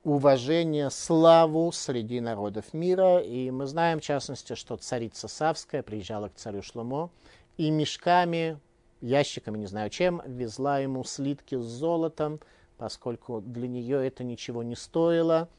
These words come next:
в обмен на возможность увидеть великий образ царя Шломо. Шломо означает шлемут, совершенство, цельность. Итак, э, вот он, э,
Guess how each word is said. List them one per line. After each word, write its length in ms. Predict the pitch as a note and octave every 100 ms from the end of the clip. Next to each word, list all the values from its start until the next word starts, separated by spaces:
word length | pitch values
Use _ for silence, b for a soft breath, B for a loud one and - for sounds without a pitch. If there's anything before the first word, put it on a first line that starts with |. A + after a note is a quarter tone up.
| _
в 180 | C3+ B2+
обмен 640 | C#3+ C3 C#3 E3 F#3+ F3
на 240 | C#3+ C#3 D3+ - _ _ _ _ _
возможность 800 | C3 B2+ A#2 D3 D#3 D#3 D3+ - b b b -
увидеть 600 | D#3+ D3 E3+ E3+ E3+ -
великий 500 | C#3+ C3+ B2 A#2 -
образ 560 | - A#2+ A#2 A#2+ A#2+ - _ _ _
царя 520 | - - G2+ G2+ G2+ - _ _ _
Шломо. 520 | - C3 A#2+ C3+ F3
Шломо 560 | - B2 A#2 D#3+ F3 -
означает 540 | G#2+ G#2 - A2 A2 _
шлемут, 520 | - - C3+ C3+ F3 - b b
совершенство, 920 | - D3 C3 G#2+ C3 B2+ - - B2 - _ _ -
цельность. 580 | - G#2 D2+ - - _ _ _ _ b b b b b b _
Итак, 300 | D#3 F#3+ G3+
э, 240 | G3+ F3+ E3
вот 200 | E3 G3
он, 200 | F#3 E3+
э, 340 | D#3+ D3 C#3